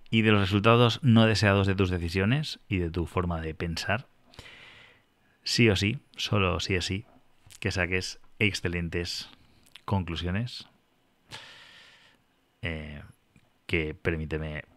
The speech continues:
ponerlo en duda. Y en tu caso y a ti,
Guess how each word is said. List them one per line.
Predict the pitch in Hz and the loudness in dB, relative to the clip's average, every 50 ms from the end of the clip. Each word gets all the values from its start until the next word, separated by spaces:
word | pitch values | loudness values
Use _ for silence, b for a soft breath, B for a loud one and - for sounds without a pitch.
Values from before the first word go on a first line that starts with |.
| _ _ - - _ | _ _ -20 -18 _
ponerlo | - 90 87 78 76 76 | -4 -4 -4 -4 -6 -12
en | 73 76 | -8 -4
duda. | 85 98 107 135 151 143 B B B B B B B - b b b b b b b b b _ _ | 0 0 0 0 -2 -4 B B B B B B B -18 b b b b b b b b b _ _
Y | - 110 110 104 | 2 4 6 6
en | 101 92 | 6 4
tu | 101 101 | 2 0
caso | 92 117 101 - - 110 | 2 2 2 2 2 -2
y | 101 92 | 0 -2
a | 87 82 | -2 -2
ti, | - - 101 101 104 - 131 | 0 0 0 0 -2 -6 -10